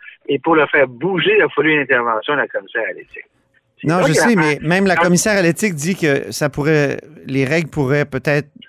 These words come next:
Speaker 2: changer dans ce cas-là, là, des,
Speaker 1: Oui, mais peut-être.
Speaker 2: des compagnies.
Speaker 1: Ben
Speaker 2: Est-ce
Speaker 1: oui,
Speaker 2: que vous
Speaker 1: peut-être.
Speaker 2: êtes d'accord avec ça, vous ?
Speaker 1: C'est pas ça la question, parce que quand on s'en va là, c'est le chemin pour l'excuser. Alors, on va prendre un, faire un parallèle intéressant.
Speaker 2: Hmm.
Speaker 1: Vous allez en,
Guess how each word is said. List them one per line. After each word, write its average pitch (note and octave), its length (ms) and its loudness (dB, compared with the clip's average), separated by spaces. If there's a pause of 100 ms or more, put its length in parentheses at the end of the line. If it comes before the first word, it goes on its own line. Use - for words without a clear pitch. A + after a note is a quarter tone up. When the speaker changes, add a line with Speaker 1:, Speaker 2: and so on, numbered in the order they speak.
Speaker 2:
changer C3+ 600 -2
dans C#3 200 0
ce - 100 -8
cas-là, D#3+ 340 2
là, B2+ 140 2
des, A#2+ 200 0
Speaker 1:
Oui, C#3 180 2
mais F3+ 100 2
peut-être. C3+ 180 2
Speaker 2:
des C#3+ 80 4
compagnies. D#3 520 2
Speaker 1:
Ben - 100 0
Speaker 2:
Est-ce D3 120 -2
Speaker 1:
oui, F3 40 4
Speaker 2:
que G3 60 4
vous E3 140 2
Speaker 1:
peut-être. F3+ 140 2
Speaker 2:
êtes - 60 0
d'accord G3 320 2
avec C#3 240 0
ça, F3 180 0
vous ? C#3+ 220 -2 (1200)
Speaker 1:
C'est D3 100 0
pas D3+ 120 2
ça A3+ 120 2
la A3 100 2
question, - 440 -2
parce D#3+ 180 -2
que D#3+ 220 2 (100)
quand E4 140 0 (160)
on F#3+ 80 -4
s'en F3 280 2
va C3+ 180 4
là, D#3+ 320 4 (600)
c'est E3 120 2
le D3+ 120 4
chemin G3+ 380 2
pour F3 160 2
l'excuser. C3 680 -2
Alors, G2 240 -6
on A#2 40 -12
va D3 80 2
prendre C4+ 240 2
un, C#3 220 2
faire B3+ 180 2
un F#3 80 2
parallèle D3+ 400 4
intéressant. A#2+ 520 -2 (240)
Speaker 2:
Hmm. D3 220 4 (480)
Speaker 1:
Vous C#3 260 -2 (100)
allez C4 260 4
en, C#3+ 340 2